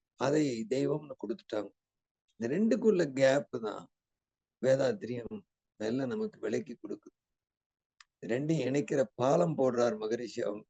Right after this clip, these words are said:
எப்பா, நீங்க தோன்றி இருக்கீங்க, இது வரல, எவல்யூஷன்ல தான் வந்திருக்கோம். பரிணாமத்துல இறைநிலை பத்து அவதாரங்களை கடந்து வந்திருக்கிறது. நீங்க, நீ எது, அதெல்லாம் முன்னாடி சொல்லி வச்சதுதான். ஆனால் விஞ்ஞானம் வேறு,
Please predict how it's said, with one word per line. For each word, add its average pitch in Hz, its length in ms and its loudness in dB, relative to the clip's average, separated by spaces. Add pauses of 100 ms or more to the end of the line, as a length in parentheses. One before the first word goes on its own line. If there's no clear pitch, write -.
(1040)
எப்பா, 107 200 0
நீங்க 117 220 0 (120)
தோன்றி 151 360 6
இருக்கீங்க, 107 400 -2
இது 113 200 2
வரல, 110 320 0 (220)
எவல்யூஷன்ல 143 600 4
தான் 127 200 2
வந்திருக்கோம். 113 540 -2 (560)
பரிணாமத்துல 131 720 4
இறைநிலை 127 420 4 (120)
பத்து 113 220 2
அவதாரங்களை 127 600 6
கடந்து 123 380 2
வந்திருக்கிறது. 113 640 2 (640)
நீங்க, 143 380 4
நீ 151 100 4 (140)
எது, 190 140 10 (140)
அதெல்லாம் 180 400 4
முன்னாடி 175 340 4
சொல்லி 156 300 2
வச்சதுதான். 135 560 0 (1500)
ஆனால் 160 260 2
விஞ்ஞானம் 196 520 4
வேறு, 170 280 6